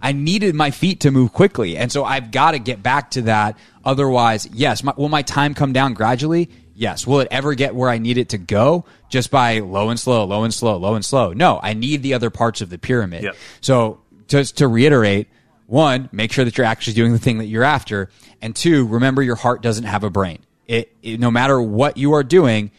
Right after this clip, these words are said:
Speaker 1: if it's in that range, you are getting the training adaptation that you want in that range.
Speaker 2: Right. Yeah, I,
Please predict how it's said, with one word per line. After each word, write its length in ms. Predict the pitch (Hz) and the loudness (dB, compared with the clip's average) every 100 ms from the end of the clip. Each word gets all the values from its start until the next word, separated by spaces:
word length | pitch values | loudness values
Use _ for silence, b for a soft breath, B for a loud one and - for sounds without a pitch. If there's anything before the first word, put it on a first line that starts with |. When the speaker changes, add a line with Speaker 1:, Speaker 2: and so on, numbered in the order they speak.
| b | b
Speaker 1:
if 180 | - 110 | -10 -2
it's 180 | 131 - - | -2 -2 -4
in 200 | 139 143 | -2 0
that 260 | 139 123 | 0 -2
range, 440 | 117 120 170 190 - | -2 -2 -2 -6 -8
you 220 | 113 135 | 0 2
are 100 | 131 | 2
getting 460 | 107 90 127 120 117 | 0 0 0 0 -6
the 80 | 107 | -8
training 680 | - 117 110 104 101 98 - _ - | -4 -2 -2 -2 -6 -10 -18 _ -6
adaptation 640 | 117 110 98 110 101 113 | -4 -4 -6 -8 -8 -8
that 140 | 98 80 | -10 -8
you 160 | 98 | -4
want 340 | 95 110 98 95 b b b _ - | 2 2 2 -4 b b b _ -8
in 160 | 110 | -6
that 220 | 95 82 | -6 -8
range. 280 | 82 78 - | -10 -14 -10
Speaker 2:
Right. 220 | 98 95 - _ _ _ _ b b b b - | -6 -6 -8 _ _ _ _ b b b b -2
Yeah, 200 | 139 156 - | -2 -2 -4
I, 380 | 117 131 117 | -4 -4 -8